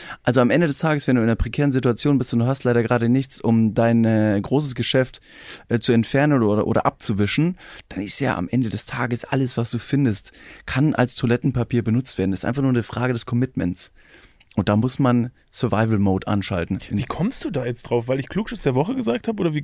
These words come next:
Speaker 2: wie, ich hab, äh, den Bogen gerade nicht mitbekommen. Wie kam's denn jetzt zum Po abwischen?
Speaker 1: Weil du gesagt hast, ein Furz ist einfach nur Scheiße, die wiegt. Äh, andersrum, äh, Scheiße ist einfach nur ein Furz, die wie-, die wiegt. Und, ähm, so hab ich mir auch gedacht, ja, und,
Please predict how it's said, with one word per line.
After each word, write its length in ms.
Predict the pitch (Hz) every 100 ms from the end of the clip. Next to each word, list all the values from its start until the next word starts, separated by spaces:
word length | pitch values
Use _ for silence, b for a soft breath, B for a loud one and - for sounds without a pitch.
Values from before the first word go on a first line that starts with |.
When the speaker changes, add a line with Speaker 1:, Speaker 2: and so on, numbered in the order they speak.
| -
Speaker 2:
wie, 80 | 143
ich 140 | -
hab, 160 | - -
äh, 80 | 143
den 160 | 147
Bogen 220 | 139 170 135
gerade 120 | 127
nicht 120 | 127
mitbekommen. 420 | 123 - 120 127 120 B B
Wie 60 | -
kam's 260 | - 190 -
denn 120 | 160
jetzt 180 | 160 -
zum 100 | 135
Po 200 | - 131
abwischen? 260 | 139 123 139
Speaker 1:
Weil 380 | 143 151 160 151
du 80 | 139
gesagt 400 | 135 135 151 -
hast, 220 | 143 -
ein 160 | 123 123
Furz 460 | - 170 170 175
ist 120 | 135
einfach 300 | - - 120
nur 240 | 127 123 117
Scheiße, 480 | - 127 135 - 123
die 240 | 110 101
wiegt. 400 | 139 196 - -
Äh, 100 | 120 -
andersrum, 540 | 131 160 156 160 139
äh, 120 | 117
Scheiße 340 | 113 131 139 127
ist 80 | 131
einfach 140 | 117
nur 100 | 117
ein 80 | 110
Furz, 320 | - 135 -
die 260 | 117 104 110
wie-, 140 | -
die 240 | 101 104 104
wiegt. 300 | 170 - B B B B B -
Und, 420 | 120 123 123 117
ähm, 300 | 110 113 113
so 120 | 110 120
hab 120 | -
ich 160 | -
mir 120 | 135 107
auch 160 | 120 -
gedacht, 400 | 113 117 - - - 101
ja, 320 | 117 135 -
und, 300 | 107 104 -